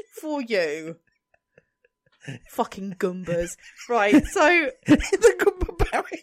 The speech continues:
Speaker 1: Yeah, fucking Goomba Barracks.
Speaker 2: <laughs> To be fair, this, of all the films we've watched, I've probably watched this one more than all of the rest put together.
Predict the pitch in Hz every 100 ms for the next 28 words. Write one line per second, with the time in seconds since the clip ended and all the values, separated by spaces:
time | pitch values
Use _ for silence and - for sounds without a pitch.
0 | - 415 480 494 330 - 285 269 247 233
1 | 196 180 165 160 151 - _ _ _ -
2 | 185 - - 214 185 202 147 - 139 117
3 | - 113 110 156 151 - 147 127 156 143
4 | 143 127 131 120 110 107 104 90 - -
5 | - _ _ 98 98 135 143 143 113 139
6 | 117 120 117 - 98 95 98 92 98 101
7 | 101 104 104 92 110 107 101 - 101 92
8 | - 82 90 82 82